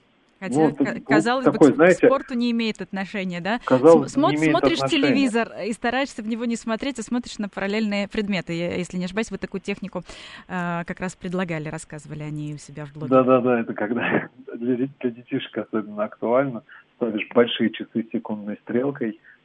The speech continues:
Speaker 2: такой, чтобы их было хорошо видно, ставишь рядом с телевизором, включаешь мультики, но следишь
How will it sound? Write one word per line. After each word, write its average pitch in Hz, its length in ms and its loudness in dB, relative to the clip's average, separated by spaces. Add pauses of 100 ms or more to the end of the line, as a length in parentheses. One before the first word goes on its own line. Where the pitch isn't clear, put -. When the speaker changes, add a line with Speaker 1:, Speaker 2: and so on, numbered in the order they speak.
(240)
Speaker 2:
такой, 107 280 0
чтобы 110 240 -8
их 101 40 -6
было 104 160 -8
хорошо 104 380 -4
видно, 131 240 -4
ставишь 98 340 -2
рядом 101 300 -8
с - 100 -20
телевизором, 113 560 -4
включаешь 104 540 -6
мультики, 117 520 -6 (640)
но 123 220 2
следишь 120 340 2